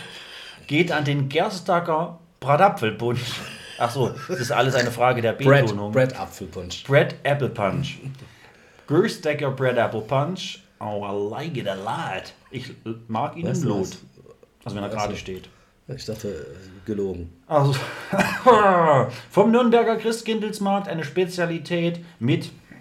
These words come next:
Speaker 1: der Rezeptur vom Christkindlesmarkt. So steht's drauf. Vorhin war ich ein bisschen ungläubig, aber der,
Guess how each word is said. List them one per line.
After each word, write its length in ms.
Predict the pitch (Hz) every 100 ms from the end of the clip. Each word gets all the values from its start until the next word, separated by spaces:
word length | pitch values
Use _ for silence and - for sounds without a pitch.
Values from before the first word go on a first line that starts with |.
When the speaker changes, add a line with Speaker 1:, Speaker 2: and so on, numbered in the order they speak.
| - _ _ - - -
Speaker 1:
der 240 | 123 101
Rezeptur 840 | 143 139 135 120 - - 185 - 135
vom 280 | 117 120
Christkindlesmarkt. 1000 | - 135 151 - 147 143 135 131 139 139 - - -
So 160 | 151 208
steht's 380 | - 170 - -
drauf. 360 | 147 208 226 - -
Vorhin 320 | - 185 214 196
war 140 | 202
ich 60 | 180
ein 80 | 190
bisschen 500 | 196 - 202 196 185
ungläubig, 760 | 170 220 254 285 302 302 -
aber 140 | 147
der, 180 | 131 -